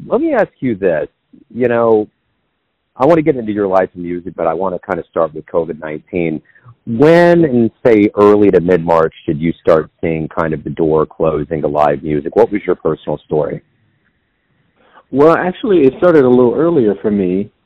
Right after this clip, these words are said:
Speaker 2: because I was on tour in, uh, in February, in the beginning of February. I was on this Eastern European tour, and, you know, we were starting to hear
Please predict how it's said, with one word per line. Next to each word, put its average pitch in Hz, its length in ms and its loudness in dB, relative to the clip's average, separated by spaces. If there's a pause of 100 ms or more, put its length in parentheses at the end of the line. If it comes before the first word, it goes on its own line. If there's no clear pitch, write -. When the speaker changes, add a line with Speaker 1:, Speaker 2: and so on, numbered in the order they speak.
(120)
Speaker 2:
because 113 500 -2 (300)
I 110 120 -6
was 113 200 -4
on 98 160 -6 (100)
tour 95 480 -2 (420)
in, 104 260 0
uh, 87 540 -2 (340)
in 107 240 -2
February, 85 600 -2
in 90 160 -10
the 95 80 -10
beginning 110 360 -4
of 104 140 -6
February. 92 640 -6 (180)
I - 40 -10
was 95 180 -6
on 95 180 -4
this 87 140 -6 (140)
Eastern 107 480 -4
European 95 560 -4 (100)
tour, 90 340 -4 (760)
and, 92 440 -2 (280)
you 101 100 -4
know, 85 240 -4
we 85 220 -6
were 95 160 -8
starting 85 340 -2
to 80 100 -8
hear 85 360 -8